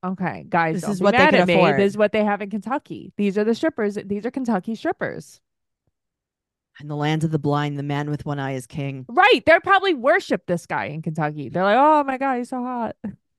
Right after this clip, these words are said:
Speaker 1: I've seen what's out
Speaker 2: Husband.
Speaker 1: there. Trust me. I see
Speaker 2: Yeah,
Speaker 1: what's
Speaker 2: that's
Speaker 1: out
Speaker 2: the hottest
Speaker 1: there.
Speaker 2: man in Kentucky.
Speaker 1: Yeah.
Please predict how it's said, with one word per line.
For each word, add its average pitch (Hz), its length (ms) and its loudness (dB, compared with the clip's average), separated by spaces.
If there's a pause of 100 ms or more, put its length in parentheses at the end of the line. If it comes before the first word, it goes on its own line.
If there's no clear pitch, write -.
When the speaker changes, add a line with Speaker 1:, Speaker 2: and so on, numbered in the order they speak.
(1400)
Speaker 1:
I've 370 240 6
seen 415 240 2
what's 392 180 0
out 285 120 6
Speaker 2:
Husband. 311 200 4
Speaker 1:
there. 170 160 2
Trust 277 400 0
me. 190 180 -6
I 202 140 0
see 196 80 0
Speaker 2:
Yeah, 170 140 4
Speaker 1:
what's 160 60 4
Speaker 2:
that's 151 120 4
Speaker 1:
out 208 60 4
Speaker 2:
the 156 80 2
hottest 139 260 -2
Speaker 1:
there. 127 80 -6
Speaker 2:
man 123 80 -6
in 123 180 -10
Kentucky. - 160 -6
Speaker 1:
Yeah. 220 280 2